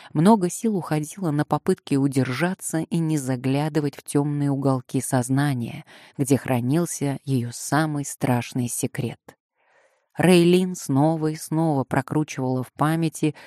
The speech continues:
их последние минуты с Уорреном. Его слова, ее слова,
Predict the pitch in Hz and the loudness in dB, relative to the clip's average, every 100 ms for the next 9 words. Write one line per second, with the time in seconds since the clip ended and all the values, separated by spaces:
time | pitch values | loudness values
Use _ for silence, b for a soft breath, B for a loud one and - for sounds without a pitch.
0 | B B 165 - 147 143 - 139 143 147 | B B -4 0 -2 0 0 0 0 -2
1 | 143 143 139 127 120 - - - 151 151 | -2 0 0 -2 -2 -4 -6 -2 0 0
2 | 127 127 131 - b b b b - 120 | -4 -6 -10 -14 b b b b -4 -2
3 | 120 139 165 - 143 143 139 139 _ _ | 2 2 2 2 2 2 -2 -6 _ _
4 | 139 143 127 139 175 - 151 151 156 147 | 0 2 4 2 0 -2 -2 -2 -2 -4